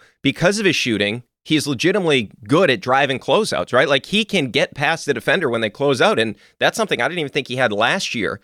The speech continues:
in his game. So he's improved that. Knicks game, he had a couple of threes. He's now up to fifty-three point eight percent on the season, as we mentioned earlier. And I just feel like Grant is the type of guy you need on a championship level team, right? For a couple of reasons. Obviously, the shooting, his game speaks for itself.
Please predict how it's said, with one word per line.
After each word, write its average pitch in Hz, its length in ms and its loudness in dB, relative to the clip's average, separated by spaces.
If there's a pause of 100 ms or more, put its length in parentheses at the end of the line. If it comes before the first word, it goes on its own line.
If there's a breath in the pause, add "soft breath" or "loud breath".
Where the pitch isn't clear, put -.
(240 soft breath)
in 127 120 2
his 107 120 -4
game. 104 200 0
So 120 160 -2
he's 175 260 -6
improved 127 380 -4
that. 110 120 4
Knicks 139 240 -4
game, 131 300 -2 (320 soft breath)
he 127 120 2
had 131 100 2
a 120 40 -2
couple 127 280 0
of 117 80 -2
threes. 104 400 0
He's 123 180 -6
now 127 220 2
up 123 100 -2
to 117 100 -6
fifty-three 139 520 -4
point 113 240 -2
eight 107 120 -4
percent 117 280 -4
on 110 80 -2
the 104 60 -4
season, 104 280 -4
as 98 140 -4
we 101 80 -4
mentioned 101 440 -4 (380)
earlier. 113 540 2 (300)
And 143 80 2
I 180 80 2
just 247 220 -8
feel 247 120 -2
like 170 200 -4
Grant 160 360 -2
is 202 120 -4
the 147 100 -6
type 139 260 -2
of 110 60 -2
guy 110 220 4
you 107 160 -2
need 107 240 0
on 98 100 -2
a 85 60 -6
championship 101 580 -4
level 98 200 -2
team, 87 280 -8
right? 101 320 0
For 123 140 -2
a 117 40 0
couple 123 220 -2
of 98 80 -6
reasons. 101 320 -6
Obviously, 143 400 0
the 104 100 -4
shooting, 113 440 -2
his 113 280 -4
game 120 360 -2
speaks - 280 -6
for 92 140 -4
itself. - 400 -4